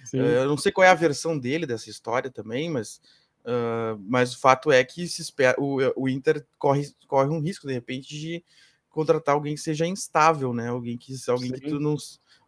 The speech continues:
Speaker 2: e até porque ele não joga há um tempo também, porque ele tirou o tal de ano sabático por causa do,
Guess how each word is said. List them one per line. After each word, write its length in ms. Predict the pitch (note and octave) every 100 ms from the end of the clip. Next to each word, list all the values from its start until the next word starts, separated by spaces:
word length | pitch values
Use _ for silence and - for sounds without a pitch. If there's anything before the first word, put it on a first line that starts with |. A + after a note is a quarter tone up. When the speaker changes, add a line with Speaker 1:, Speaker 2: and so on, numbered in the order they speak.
| -
Speaker 2:
e 140 | C3+
até 180 | C3 D#3
porque 180 | D#3 D#3+
ele 100 | E3
não 160 | E3 D3+
joga 280 | C3 D3 E3
há 20 |
um 100 | D3+
tempo 380 | C3+ E3+ G3+ C3
também, 240 | A#2+ C#3
porque 140 | - C3+
ele 80 |
tirou 280 | B2 C3+ C3
o 40 | C#3
tal 220 | C3 C3+
de 140 | C3
ano 140 | C3+ C#3
sabático 500 | - A#2+ G#2 C#3+ -
por 120 | - C3
causa 260 | A#2+ B2
do, 240 | B2 A#2+